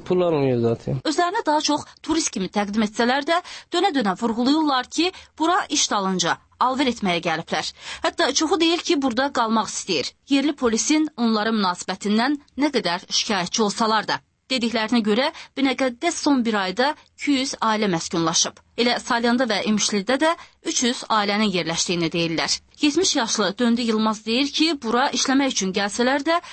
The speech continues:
Speaker 2: rəsmi sənəd ala bilməyiblər. Onun oğlu Bayram isə əlavə edir ki, bura əlli beş maşınla gəliblər. Hamısı da ailəsi ilə. Döndü Yılmaz nəvə nəticəsini başına yığıb deyir ki, bircə ömürgün yoldaşı orada qalıb. Altı övladını,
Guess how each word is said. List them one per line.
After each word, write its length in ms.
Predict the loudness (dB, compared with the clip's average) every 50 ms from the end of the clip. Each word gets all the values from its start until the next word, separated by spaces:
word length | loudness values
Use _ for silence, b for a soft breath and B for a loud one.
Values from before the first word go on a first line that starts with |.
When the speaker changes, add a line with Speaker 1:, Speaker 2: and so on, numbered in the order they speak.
| B B B
Speaker 2:
rəsmi 320 | -6 -6 -2 0 0 0 0
sənəd 320 | 0 0 0 0 0 0
ala 160 | 0 0 0 0 2
bilməyiblər. 560 | 2 2 0 -2 -4 -8 -6 -6 -4 -4 -6 -8 -10 _
Onun 260 | _ 0 2 4 4 2 2
oğlu 240 | 0 -2 -4 0 0
Bayram 240 | 0 0 0 -2
isə 160 | -2 -2 -2 -2
əlavə 400 | 0 2 2 0 0 0 -2 0
edir 240 | 0 0 -2 -2
ki, 240 | -2 0 0 0 0 B B B B B _ -4
bura 240 | -2 0 2 0 0 -2
əlli 320 | -2 -4 -2 -2 -2 0
beş 200 | 0 0 2 2
maşınla 440 | 0 0 0 0 0 0 0 0 0
gəliblər. 580 | -2 -2 -2 -2 -4 -2 -2 -4 -4 -4 -6 -10 -14 _ _
Hamısı 380 | 0 2 2 2 2 2 2
da 220 | 2 2 0 0 -4 _ _ _
ailəsi 480 | -2 0 0 0 -2 -2 -2 -4 -2 -2
ilə. 160 | -2 -4 -6 _ _ 0
Döndü 260 | 2 2 4 4 2 2 2
Yılmaz 400 | 2 2 2 0 0 0 0 -2
nəvə 220 | 0 2 0 0 0
nəticəsini 480 | -2 -4 -4 -4 -4 -2 -2 -2 0 0
başına 340 | 0 0 0 2 2 2 2
yığıb 240 | 0 -2 -6 -6 -2
deyir 240 | -2 0 0 0 -2
ki, 220 | 0 0 0 0 B B B B B B
bircə 300 | 0 0 2 2 0 0
ömürgün 480 | 0 2 2 2 2 2 0 0 2 2 2
yoldaşı 360 | 0 0 -2 -2 -2 0 0
orada 220 | 0 0 -2 -2 -2
qalıb. 300 | 0 0 0 0 -2 -4 -6 B B B B B B
Altı 340 | -2 -2 -2 -2 0 0 0
övladını, 540 | 2 2 2 0 2 2 2 2 2 0 0